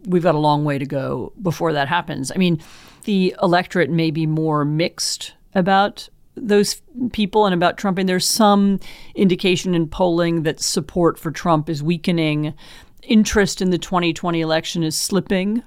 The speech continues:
People have more urgent things to worry about, like inflation, like high <laughs> petrol prices. And that, that seems to be something that doesn't pull them in as much.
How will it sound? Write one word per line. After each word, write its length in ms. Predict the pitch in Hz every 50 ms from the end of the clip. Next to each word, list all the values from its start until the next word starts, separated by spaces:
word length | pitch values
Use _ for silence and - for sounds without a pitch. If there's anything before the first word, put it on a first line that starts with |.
| - - - -
People 280 | - 185 - 175 165
have 120 | 170 156 147
more 360 | 170 165 165 170 165 160 -
urgent 340 | - 170 165 151 165 147 131
things 240 | 160 156 151 151 -
to 80 | -
worry 220 | 160 156 165 160 165
about, 320 | 160 165 185 202 220 -
like 360 | 156 151 151 156 - - - -
inflation, 680 | - 160 147 - 160 165 160 156 - - 156 147 147 147
like 400 | 139 135 143 147 151 - - - _ - - - - - _ _ _
high 340 | - - 156 147 147 - 170
<laughs> 40 | -
petrol 340 | 139 147 - - - 220
prices. 640 | 202 - - 185 190 190 - 175 165 139 143 - - - - - - -
And 300 | - 180 165 170 160 151
that, 320 | 180 180 175 180 - - - - -
that 260 | 175 170 180 170 160
seems 320 | - - 196 180 170 147 -
to 80 | 180
be 140 | 143 170 165
something 320 | 151 - 180 156 147 165 156
that 100 | 156 147
doesn't 300 | 165 151 156 147 131 -
pull 180 | - 175 165
them 160 | 151 151 147
in 100 | 151 151
as 160 | 147 143 139 -
much. 400 | - - - 110 - - -